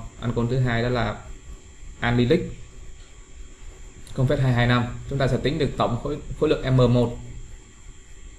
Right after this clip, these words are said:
của các bạn sẽ bằng là hai mươi phẩy sáu mốt, các bạn cộng hết ra hai mươi phẩy sáu mốt gam.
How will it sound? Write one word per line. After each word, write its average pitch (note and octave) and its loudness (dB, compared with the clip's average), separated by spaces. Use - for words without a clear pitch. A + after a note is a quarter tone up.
của - -4
các A#2+ -2
bạn A2+ 2
sẽ A#2 0
bằng A2+ 2
là A2 0
hai B2 2
mươi B2 4
phẩy - 0
sáu B2 0
mốt, C3+ 2
các C3 -2
bạn A2+ -2
cộng G2+ -2
hết C3 0
ra A#2+ 0
hai A2+ -2
mươi A2+ 0
phẩy B2 -2
sáu B2+ -2
mốt C3+ -2
gam. A#2+ 2